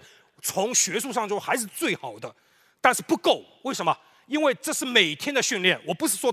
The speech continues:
当时我二十年前开始读神学的时候，我受过最好的训练，我读完什么什么什么读完，我是最好的训练了，我以后就不要了。不是的，因为我到教会之后，我才发现真正的训练才开始啊。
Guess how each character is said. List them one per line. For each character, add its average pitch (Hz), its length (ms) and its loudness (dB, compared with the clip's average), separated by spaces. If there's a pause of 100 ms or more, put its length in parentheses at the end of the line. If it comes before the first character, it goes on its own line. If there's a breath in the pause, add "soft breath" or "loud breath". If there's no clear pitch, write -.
(100)
当 294 220 6
时 185 280 -6 (180 soft breath)
我 170 120 -6
二 262 180 2
十 226 140 -2
年 226 160 0
前 202 260 -2
开 240 160 4
始 170 80 -10
读 262 180 -6
神 220 200 -2
学 196 120 -2
的 196 80 0
时 190 80 -4
候， - 80 -10 (160 loud breath)
我 180 140 -2
受 - 160 -2
过 208 160 2
最 330 240 0
好 139 180 -8
的 151 60 -8
训 196 200 -6
练， 185 140 0 (260 loud breath)
我 185 100 -6 (120)
读 285 180 -2
完 247 140 6 (100)
什 - 160 2
么 226 60 -4
什 220 80 0
么 226 60 2
什 240 200 0
么 220 120 0
读 202 140 -4
完， 190 240 4
我 170 100 -4
是 220 100 -6
最 311 180 2
好 160 120 0
的 165 60 -6
训 208 180 -6
练 190 100 0
了， 156 100 -4 (140 loud breath)
我 277 120 2
以 202 100 0
后 247 120 -2
就 202 80 -4
不 196 140 -2
要 208 80 6
了。 160 100 2
不 370 160 -2
是 339 220 -4
的， 135 260 4 (460 soft breath)
因 320 100 -2
为 285 60 -2
我 208 140 2
到 302 240 4
教 294 240 0
会 294 120 -2
之 240 120 -6
后， 233 80 2
我 180 80 -2
才 196 140 2
发 220 200 2
现 190 180 -2
真 302 260 -2
正 277 100 -8
的 226 60 -6
训 233 180 -6
练 180 120 -6
才 160 160 -10
开 180 220 -8
始 - 260 -10
啊。 202 200 -10